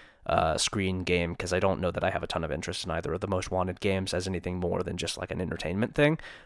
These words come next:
This one does matter for the A A C race, and I think could be pretty fun. Um, the other two, I don't, uh, I don't have any similar feelings about. I don't think I would really be, I don't think I would be especially interested in either one of those.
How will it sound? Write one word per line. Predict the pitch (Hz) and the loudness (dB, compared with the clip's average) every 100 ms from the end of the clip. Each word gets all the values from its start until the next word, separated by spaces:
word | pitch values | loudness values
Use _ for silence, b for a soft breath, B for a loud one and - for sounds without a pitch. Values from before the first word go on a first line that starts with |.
| - | 4
This | 147 151 | 6 8
one | 143 | 8
does | 120 107 | 6 6
matter | 107 98 90 | 8 6 4
for | 92 | 2
the | 92 | 2
A | 90 90 | 4 4
A | 90 | 2
C | - 90 | 0 -2
race, | 90 87 87 - - | 0 0 2 0 0
and | 90 | 0
I | 87 | 0
think | 87 - | -2 -4
could | 92 82 | -6 -4
be | 87 82 85 - | -4 -2 -6 -6
pretty | - 82 | -8 -6
fun. | 78 90 87 - B B B - | -2 2 2 -2 B B B 0
Um, | 85 78 67 60 55 | 2 2 0 -4 -6
the | 101 | 0
other | 98 87 | 2 2
two, | - 80 80 78 - | -2 -2 -2 -2 -2
I | 87 | -4
don't, | 78 - 67 - - - | -4 -6 -4 -6 -10 -4
uh, | 62 55 58 - - | -2 0 -2 -4 -2
I | 95 | 0
don't | 92 | 0
have | - 85 | 0 -2
any | 80 | -2
similar | 87 87 85 - | -2 -2 0 0
feelings | 90 85 95 | 0 0 -2
about. | 98 85 73 | -2 0 0
I | 92 | -2
don't | 85 - | -2 -4
think | 95 | -2
I | 82 113 | -2 -4
would | 90 82 | -6 -4
really | 76 71 | -4 -4
be, | - - - - b b b | -6 -8 -10 -12 b b b
I | - | 6
don't | 135 147 | 8 10
think | 135 | 8
I | |
would | 117 | 8
be | 107 | 6
especially | 98 95 92 87 | 4 4 4 0
interested | 87 85 80 - | 0 0 0 -2
in | 65 | -2
either | 62 50 | -2 -4
one | 50 | -4
of | 50 | -6
those. | - | -8